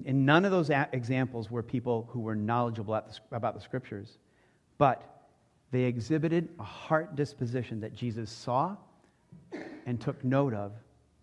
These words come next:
and called it faith. It was a heart disposition that he was looking for, a heart disposition of trust,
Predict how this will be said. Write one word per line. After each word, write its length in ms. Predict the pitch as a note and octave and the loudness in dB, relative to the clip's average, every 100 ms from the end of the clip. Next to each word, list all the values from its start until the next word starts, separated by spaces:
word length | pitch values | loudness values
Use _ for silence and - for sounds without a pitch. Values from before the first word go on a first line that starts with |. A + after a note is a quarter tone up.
| _ _ _ _ | _ _ _ _
and 160 | A2+ G#2+ | -8 -6
called 340 | - C3 A#2+ | 0 2 2
it 140 | G2 - - _ _ _ | -4 -10 -20 _ _ _
faith. 440 | _ - A#2+ G#2+ - - - - _ _ _ _ _ - | _ 0 0 0 -6 -20 -20 -20 _ _ _ _ _ -4
It 60 | B2+ | -2
was 160 | A#2 | 0
a 60 | G#2+ | -2
heart 540 | - - D3 C#3 C#3 - - _ _ _ _ _ | -6 0 2 2 -2 -16 -20 _ _ _ _ _
disposition 760 | - A2+ - A2 A2 A2 G2+ F2 G2 _ _ _ _ | -10 -8 -4 -4 -2 -6 -8 -12 -18 _ _ _ _
that 100 | G#2 | -6
he 100 | G#2+ | -6
was 120 | G2 | -6
looking 260 | A2 G2+ G2 | -10 -10 -12
for, 240 | - - - _ _ _ _ _ _ | -12 -16 -18 _ _ _ _ _ _
a 60 | - | -6
heart 520 | G#2 - D3+ D3 D3 | -6 -2 0 0 0
disposition 720 | C#3 C3 C#3+ A2+ G#2+ - G2 F#2 _ _ | -2 0 -2 -4 -6 -8 -12 -14 _ _
of 140 | - - | -20 -16
trust, 680 | - - C3 D#3 - - | -8 -2 0 -2 -10 -20